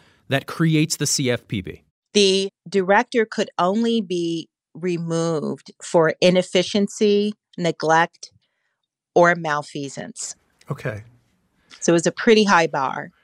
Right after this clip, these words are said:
Speaker 3: So they have to be really screwing up, basically. Some legal bar that means really screwing up.
Speaker 2: Had to be screwing up, correct.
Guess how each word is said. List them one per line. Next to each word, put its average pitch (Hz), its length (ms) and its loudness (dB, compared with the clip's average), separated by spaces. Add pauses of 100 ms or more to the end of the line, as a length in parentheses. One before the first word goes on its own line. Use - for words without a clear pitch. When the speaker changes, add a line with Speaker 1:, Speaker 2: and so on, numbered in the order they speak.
(140)
Speaker 3:
So - 240 -2
they 160 120 0
have 185 160 2
to 170 80 0
be 156 120 0
really 143 360 2
screwing 113 460 -4
up, 92 240 -12 (100)
basically. 113 500 -8
Some 160 300 2
legal 151 280 2
bar 135 300 4
that 120 180 -2
means 135 280 -4
really 120 220 -2
screwing 95 420 -8
up. - 240 -20 (760)
Speaker 2:
Had 202 240 0
to 196 60 4
be 165 140 4
screwing 147 540 0
up, 139 300 -2 (140)
correct. - 520 -6